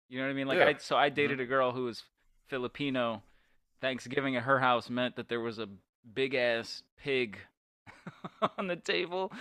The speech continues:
Speaker 1: that had
Speaker 2: Mm-hmm.
Speaker 1: been, that
Speaker 2: Right.
Speaker 1: had been split roasted, and then there
Speaker 2: Oh,
Speaker 1: was
Speaker 2: yeah.
Speaker 1: yams. And I was like, "Yeah, this,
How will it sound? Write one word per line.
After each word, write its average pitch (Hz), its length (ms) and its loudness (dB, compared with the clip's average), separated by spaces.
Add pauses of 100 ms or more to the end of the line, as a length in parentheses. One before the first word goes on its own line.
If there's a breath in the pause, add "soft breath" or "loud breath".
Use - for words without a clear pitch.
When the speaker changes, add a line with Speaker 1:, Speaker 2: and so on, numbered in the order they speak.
(240 loud breath)
Speaker 1:
that 135 140 0
had 139 80 -2
Speaker 2:
Mm-hmm. 139 80 -2
Speaker 1:
been, 180 140 -2
that - 100 -12
Speaker 2:
Right. 135 160 10
Speaker 1:
had 165 140 2
been 190 140 -2
split - 420 -10
roasted, 185 600 0 (800)
and 151 140 -4
then 170 140 2
there 170 180 2
Speaker 2:
Oh, 143 100 8
Speaker 1:
was 160 80 6
Speaker 2:
yeah. 107 120 6
Speaker 1:
yams. 165 600 2 (300)
And 170 80 -4
I 190 60 6
was 185 100 6
like, 165 140 2
"Yeah, 160 140 4
this, 180 160 -2